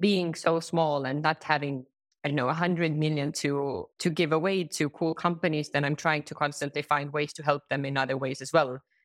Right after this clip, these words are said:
Not just investing, but saying, like, "Look, this isn't the company we can invest in because we don't know that much about this topic, or because, uh,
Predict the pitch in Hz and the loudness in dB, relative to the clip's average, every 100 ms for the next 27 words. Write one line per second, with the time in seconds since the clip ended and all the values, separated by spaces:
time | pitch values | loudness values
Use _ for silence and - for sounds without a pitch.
0 | - 160 - 156 151 147 160 - 139 143 | -2 -2 0 -2 0 2 0 0 0 0
1 | 147 139 135 131 131 139 - - 143 135 | 0 -2 0 -2 2 0 0 -4 -4 -2
2 | 139 135 139 147 147 139 147 - 180 226 | -4 -4 -2 0 0 -2 -2 -4 -2 0
3 | 262 - 202 190 175 160 - 156 151 151 | 0 -2 -8 -6 -4 -4 0 0 0 -2
4 | 147 143 139 135 156 143 - 127 127 151 | 0 0 0 -2 -2 -4 -2 -2 0 -2
5 | - 202 180 165 139 143 135 131 139 - | 0 0 0 0 0 2 0 -2 -2 0
6 | 135 139 - 131 131 - | -2 -2 -2 0 0 -2